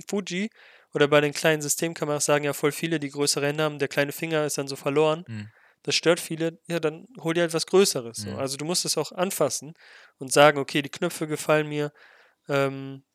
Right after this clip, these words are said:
Speaker 1: von den Einstellungen her, das kriege ich irgendwie, ne, die Knöpfe sind cool, ähm,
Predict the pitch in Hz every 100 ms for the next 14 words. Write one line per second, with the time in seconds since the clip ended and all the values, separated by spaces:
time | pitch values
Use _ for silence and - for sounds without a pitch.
0 | - - 147 151 156 170 - 160 160 151
1 | 156 147 - 160 147 - 151 147 143 196
2 | 175 190 175 151 180 180 170 156 156 -
3 | 160 160 156 156 - 147 139 135 139 139